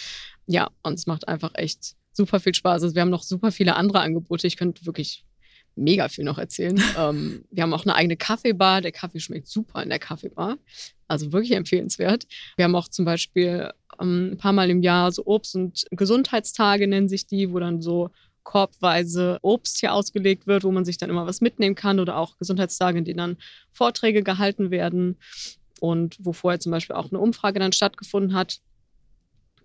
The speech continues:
Speaker 1: von unserem betriebsärztlichen Dienst, heißt der, glaub ich,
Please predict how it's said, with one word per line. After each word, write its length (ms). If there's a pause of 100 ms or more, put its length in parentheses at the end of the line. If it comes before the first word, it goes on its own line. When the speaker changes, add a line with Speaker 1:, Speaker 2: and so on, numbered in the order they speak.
Speaker 1:
von 420
unserem 840 (760)
betriebsärztlichen 1600
Dienst, 420
heißt 140
der, 80
glaub 180
ich, 160